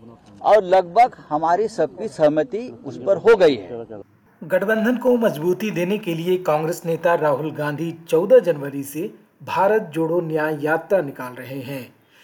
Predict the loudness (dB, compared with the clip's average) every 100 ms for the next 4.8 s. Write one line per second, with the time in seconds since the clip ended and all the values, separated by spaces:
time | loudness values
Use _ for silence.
0 | _ -4 -2 -2 0 0 2 2 2 0
1 | -4 0 0 0 -4 -8 -8 -8 -6 -6
2 | -8 -16 _ _ _ _ _ -8 -2 0
3 | 2 4 6 4 2 -4 -4 -2 -2 -2
4 | -6 -10 -8 -8 -6 -4 -4 -6